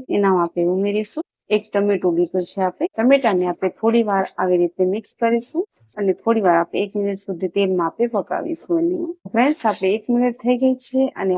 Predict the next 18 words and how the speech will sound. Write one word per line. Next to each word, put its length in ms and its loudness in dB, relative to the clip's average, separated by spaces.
આવી 240 2
રીતે 200 -4
જોઈ 240 0
લો 100 -2
આપણે 320 -2
મિક્સ 160 -8
કરી 200 -2
નાખ્યું 400 -4
છે 140 -2
અને 140 2
આપણું 280 -2
ટમેટું 420 0
છે 140 -2
ને 160 -2
આવી 160 0
રીતે 260 -2
જોઈ 240 2
લો. 100 -8